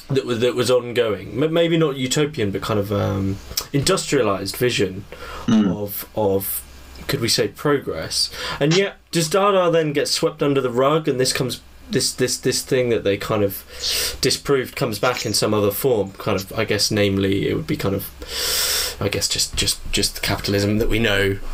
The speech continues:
Speaker 1: now. So it, is Da-, Dadaism ignored, or is it swept under the rug, or is it, uh, d-, is there, is there hostility to this?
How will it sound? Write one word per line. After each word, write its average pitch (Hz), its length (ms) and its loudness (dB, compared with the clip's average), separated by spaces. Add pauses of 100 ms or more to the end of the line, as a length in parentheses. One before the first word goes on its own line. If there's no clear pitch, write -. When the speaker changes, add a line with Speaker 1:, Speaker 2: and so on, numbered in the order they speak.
(340)
Speaker 1:
now. 117 480 2
So 110 240 0 (400)
it, 131 220 -2
is 143 200 0
Da-, 165 300 2
Dadaism 143 600 2
ignored, 165 840 2
or 110 60 4
is 104 120 2
it 101 120 0
swept - 260 -2
under 127 160 2
the 117 80 0
rug, 147 240 2
or 123 140 2
is 117 100 -2
it, 98 180 0 (200)
uh, 104 160 0
d-, - 160 -6
is 110 260 0
there, 110 320 2
is 110 140 0
there 120 180 2
hostility 156 720 2
to 165 140 0
this? - 1080 0